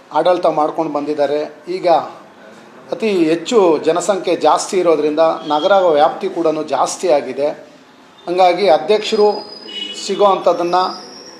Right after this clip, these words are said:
ಅಧ್ಯಕ್ಷರ ಚೇಂಬರಲ್ಲಿ ಸಿಗ್ತಾರೆ. ಉಪಾಧ್ಯಕ್ಷನ ಭೇಟಿ ಆಗಬೇಕು ಅಂತ ಬಂದವರು ಉಪಾಧ್ಯಕ್ಷರನ್ನ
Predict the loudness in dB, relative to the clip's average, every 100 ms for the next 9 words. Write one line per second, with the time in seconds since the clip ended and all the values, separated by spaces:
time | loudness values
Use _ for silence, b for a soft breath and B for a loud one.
0 | -20 -4 -2 0 0 0 -2 -2 0 0
1 | 0 -4 -6 -4 -4 -6 -6 0 2 4
2 | 2 -2 -4 -4 0 2 2 0 -2 0
3 | -2 -2 0 0 0 -4 -2 -2 0 -2
4 | -4